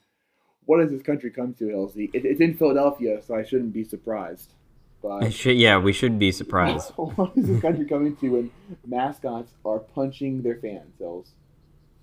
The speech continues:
Speaker 2: Well, uh, w-, Gritty's known to do weird stuff. I can imagine this,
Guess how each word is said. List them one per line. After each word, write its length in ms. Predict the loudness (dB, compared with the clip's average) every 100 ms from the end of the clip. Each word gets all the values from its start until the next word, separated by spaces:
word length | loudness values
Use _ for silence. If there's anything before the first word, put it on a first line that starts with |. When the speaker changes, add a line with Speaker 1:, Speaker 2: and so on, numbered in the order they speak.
| _ _ _ _ _
Speaker 2:
Well, 440 | 6 8 8 6 -4 -14 -18 -18 -10 2
uh, 320 | 4 6 4 0 -12
w-, 300 | -10 -4 -2
Gritty's 340 | 4 6 6
known 200 | 4 4
to 120 | 4 2
do 140 | 2
weird 360 | 4 2 2 -2
stuff. 280 | 4 4 4
I 120 | 0
can 140 | 0
imagine 460 | 2 2 0 -2 -6
this, 380 | -8 -10 -14